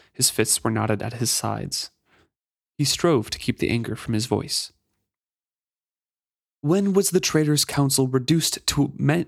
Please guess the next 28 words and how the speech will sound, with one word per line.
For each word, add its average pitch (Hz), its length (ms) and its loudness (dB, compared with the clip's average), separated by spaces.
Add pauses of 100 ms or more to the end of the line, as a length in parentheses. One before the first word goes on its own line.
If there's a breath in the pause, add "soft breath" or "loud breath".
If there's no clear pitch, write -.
a 131 60 6
nanny 135 420 2
quelling 170 440 0
squabbles 147 480 0
between 143 360 0
siblings? 131 640 -2 (1200 loud breath)
What 208 260 2
is 175 160 2
the 175 80 0
Trader's 156 400 2
Council, - 540 0
if 135 200 0
not - 300 -4
Bingtown's 143 580 2
voice? 131 640 0 (680 soft breath)
The 139 60 2
grievance 123 340 0
I 117 60 0
present 127 560 0
is 131 200 2
not 180 260 0
between 160 400 0
the 147 80 0
tr-, - 160 -4 (100)
tariff 160 380 0
officer 127 480 0
and 120 180 0
me. 139 300 0